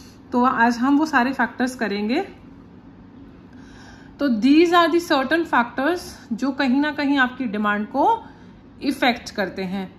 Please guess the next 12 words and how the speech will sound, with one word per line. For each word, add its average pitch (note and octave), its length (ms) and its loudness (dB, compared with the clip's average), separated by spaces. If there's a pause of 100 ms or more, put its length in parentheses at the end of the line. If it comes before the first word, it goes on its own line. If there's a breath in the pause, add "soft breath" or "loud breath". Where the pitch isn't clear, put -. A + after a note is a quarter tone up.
(120)
जिन, C#4+ 260 4
अ, A3 380 -2
इन C#4+ 100 4
सारे D4+ 280 4
factors C#4 400 0
को F4+ 160 -2
one B3 240 2
by A#3+ 100 2
one A#3+ 240 2
हम B3 120 2
करेंगे। A#3+ 480 -2 (1300 loud breath)
The D4 120 4